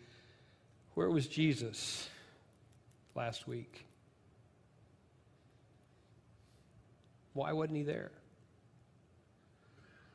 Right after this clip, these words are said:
I believe it's Hebrews thirteen five that says, "I will never leave you or forsake you." He has not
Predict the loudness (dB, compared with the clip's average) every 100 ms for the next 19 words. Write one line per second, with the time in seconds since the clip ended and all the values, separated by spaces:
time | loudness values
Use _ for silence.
0 | -20 -18 -6 2 6 8 6 4 4 6
1 | 6 4 4 4 4 4 2 2 2 2
2 | 4 6 4 4 0 2 6 6 6 2
3 | -2 0 6 8 8 4 4 6 8 8
4 | 6 6 4 4 4 4 6 4 2 -4
5 | -18 -20 -20 -20 -20 -20 -14 0 2 2
6 | 0 -4 -2 -2 -2 -4 -10 -12 -16 -20
7 | -20 -20 -20 -20 -20 -20 -20 -20 -20 -20
8 | -20 -20 -20 -20 -20 -10 0 4 6 6
9 | 6 2 0 -4 -14 -20